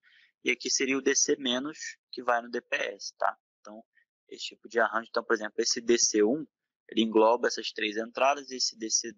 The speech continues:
dois aqui positivo, ele engloba essas três, ok? Um, um ponto importante a destacar já aqui, aproveitar que tá nessa imagem, a gente vai falar um pouquinho mais à frente, é a questão do sinal do D P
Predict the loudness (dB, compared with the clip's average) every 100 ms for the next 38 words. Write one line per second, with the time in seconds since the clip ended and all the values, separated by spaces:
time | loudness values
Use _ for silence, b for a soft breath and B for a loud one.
0 | _ -6 -2 -2 -2 -6 -12 -12 -12 -8
1 | -6 -4 -4 0 2 4 0 -8 -8 -8
2 | -8 -8 -8 -14 -18 -6 -6 -6 -10 B
3 | B B B -8 -8 -8 _ -6 -2 2
4 | 0 0 -2 -2 -4 -2 -2 -2 -2 0
5 | 0 2 -2 0 -2 0 0 0 2 0
6 | -2 -4 -4 -12 -6 0 0 -2 _ -20
7 | -16 -16 -14 -18 -12 -10 -8 -6 -6 -6
8 | -14 _ b b b -6 -2 0 0 0
9 | 0 0 0 2 4 4 4 0 0 -4